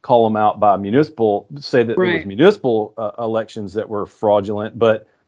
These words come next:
Speaker 1: um, as we saw in a, another election bill, thirty-four forty-four, municipal election commissions were, were abolished entirely. Um, so, uh, we can only imply from,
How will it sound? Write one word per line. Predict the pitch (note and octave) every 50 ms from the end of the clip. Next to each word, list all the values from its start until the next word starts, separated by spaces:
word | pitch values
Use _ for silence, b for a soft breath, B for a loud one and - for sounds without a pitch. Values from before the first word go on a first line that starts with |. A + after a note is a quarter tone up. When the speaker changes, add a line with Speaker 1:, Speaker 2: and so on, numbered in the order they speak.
| _ _ _ _ _ _ _ _ _ _ _ _ -
Speaker 1:
um, | G2 G2+ G#2 G#2 G2+ G2+ G2+ G2+ G#2+ - _ _ _ _ _
as | - A2 A#2+ G#2+
we | A2 A#2+ A#2
saw | A2 - - C#3+ D3 D3+ C#3+ C#3 C3 -
in | B2+ B2 B2 B2 A#2+ A#2+ A#2 A2+ A2+ A2+ -
a, | - G#2+ - -
another | A2 G#2 A2 B2 D3 F3 F#3+ E3 C#3
election | B2+ A#2+ B2 A#2+ G2 - - A2+ G#2 G2+
bill, | F2+ A2 G#2 G2+ G2 G2
thirty-four | F#2+ - A#2+ A#2 A#2 A2 A#2+ A2+ A2
forty-four, | G#2 - D#3 E3 E3 C#3 - - A#2+ A2 G#2 G#2 G2+ G2 G2 F#2+ - _ _ _ _ _ _ _ _ _ _ -
municipal | C3 C#3+ D#3+ F#3 F#3+ F#3+ - G#3+ D#3+ C#3
election | B2+ B2 B2 B2 - B2
commissions | A2 - B2 A#2 A#2 A2 - - A2 G#2+ G2+ G2
were, | A#2 A2+ A2 A2 G#2+ G2+ G2+ G#2 _ _
were | - A2 A2 A2 G#2 G2+ F#2+ F#2 F2+ - _ _ _ _ _ _ _ _ _ _ _ -
abolished | G2+ G2 F#2+ C#3 D3 D3+ C#3 B2 G#2+ - - A2+
entirely. | G#2 G#2+ - D3+ D#3+ D3+ G#2+ D2 - _ _ _ _ _ _ _ _ _ _ _ _ _ _ _ _ _ _ -
Um, | G#2+ G#2 G2 G2+ G2+ G2 G#2+ G#2
so, | - - - A#2 A2 A2 A2 G#2 G#2 G#2 G2+ _ _ _ _ _ _ _ -
uh, | F#2 G#2 G2+ - -
we | - A#2 G#2+ A#2
can | G#2 - B2 A2
only | A#2 B2 A#2+ A#2 A2 G#2+
imply | G#2 G2 - - G#2+ G#2+ G#2+ G2+ F2+
from, | - - A#2 G#2+ G#2 G2+ G2 F#2+ G2+ G#2